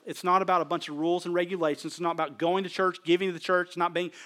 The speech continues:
about being in a journey group. It's not about, uh, you know, going to mass. It's not about confessing to someone and getting penance for that. It's not about, uh, hopefully praying through,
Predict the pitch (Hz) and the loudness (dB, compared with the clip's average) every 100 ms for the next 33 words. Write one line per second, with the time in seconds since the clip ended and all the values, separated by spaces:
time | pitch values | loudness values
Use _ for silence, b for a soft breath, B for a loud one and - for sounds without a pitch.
0 | B 165 165 147 185 185 180 139 170 175 | B 2 2 2 2 2 0 -2 2 2
1 | 185 170 185 185 151 170 175 175 180 - | 2 2 4 4 2 2 2 4 2 2
2 | B B B 160 160 160 - b b 165 | B B B 0 2 0 -2 b b 0
3 | 165 156 123 185 202 185 165 - 151 175 | 2 2 2 4 6 4 2 -2 -4 2
4 | 185 190 190 - 151 185 185 185 175 - | 4 6 2 0 0 2 4 4 2 0
5 | 165 - - 190 - 190 175 - 190 185 | -8 -2 2 2 2 -2 -2 -2 -2 0
6 | 185 190 185 143 175 170 - - 196 190 | 2 2 0 0 0 0 -4 -2 0 0
7 | - - 175 180 185 165 190 190 185 170 | -4 -2 2 4 4 0 2 4 6 2
8 | - B B 160 147 151 185 202 - 180 | 0 B B 0 2 4 4 4 4 0
9 | - - 196 202 202 - 196 190 | 0 2 4 4 0 2 4 4